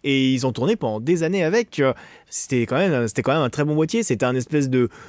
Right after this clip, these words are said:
de cinq D Mark trois, mais avec moins de millions de pixels, donc il montait un peu mieux en iso, qui était un peu plus sensible en, en basse lumière. Et, euh, et il y a notamment beaucoup de web-séries en France qui ont été tournées, euh, commencé à être tournées au six D. Donc, euh, en vrai, non, c'est des, c'est des bons boîtiers, hein.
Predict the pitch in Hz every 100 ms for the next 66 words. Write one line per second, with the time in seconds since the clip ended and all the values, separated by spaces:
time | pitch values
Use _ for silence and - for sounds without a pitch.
0 | - - 131 - 147 139 143 147 - -
1 | 151 156 151 120 117 120 143 151 156 156
2 | 143 147 - 214 139 131 127 123 135 -
3 | 165 165 165 170 165 147 143 147 143 151
4 | 160 - 117 123 147 160 147 170 202 139
5 | - - - - 123 123 117 110 127 131
6 | - 135 180 226 - - - - - 113
7 | 113 110 110 135 127 127 131 127 117 151
8 | - 160 131 127 - 135 202 131 175 208
9 | 127 117 110 117 117 180 180 123 107 104
10 | 143 127 120 180 135 123 135 135 - 156
11 | 196 - _ _ _ _ _ _ _ 139
12 | 127 135 131 151 254 214 254 143 131 123
13 | 123 123 120 127 127 180 196 285 233